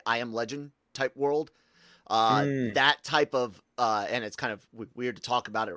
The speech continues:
Speaker 1: right now with, with the pandemic g-, going on right now, but the, the idea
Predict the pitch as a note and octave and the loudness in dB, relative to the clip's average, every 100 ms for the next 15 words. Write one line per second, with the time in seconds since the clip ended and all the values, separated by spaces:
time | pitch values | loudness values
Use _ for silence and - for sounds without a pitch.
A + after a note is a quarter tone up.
0 | - - A2 - A2 A2 G#2+ G2+ - A2 | -12 -6 -6 -2 0 0 0 -6 -8 -10
1 | - A#2+ A2 G#2+ A2 - G#2 A#2 A2 G#2 | -10 -10 -8 -8 -10 -12 -12 -8 -6 -6
2 | G#2+ G#2 A#2+ A#2 A#2 B2 A2 G2+ A2+ A2+ | -6 -4 -2 -2 -4 -10 -12 -10 -6 -6
3 | A2 C#3+ D3+ | -4 -4 -4